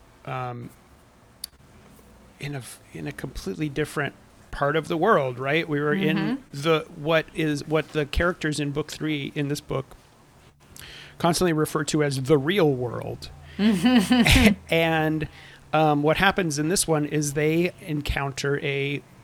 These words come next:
Speaker 1: if you will, new world.
Speaker 2: Yes, yes. Although when they say the real world, do they just mean China here?
Speaker 1: I, I don't know. Like, it, I think that term actually comes up more at the end when they're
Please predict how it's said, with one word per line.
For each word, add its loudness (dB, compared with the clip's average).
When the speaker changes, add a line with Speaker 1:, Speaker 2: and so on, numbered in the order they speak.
Speaker 1:
if -6
you 0
will, 0
new 2
world. -4
Speaker 2:
Yes, 4
yes. 4
Although 8
when 4
they 2
say 0
the 0
real 4
world, 4
do 2
they 4
just 0
mean -4
China -2
here? -4
Speaker 1:
I, 4
I 0
don't 4
know. 4
Like, 2
it, 0
I 4
think -2
that 4
term -2
actually -4
comes -4
up -4
more -2
at -6
the -8
end -4
when -4
they're -4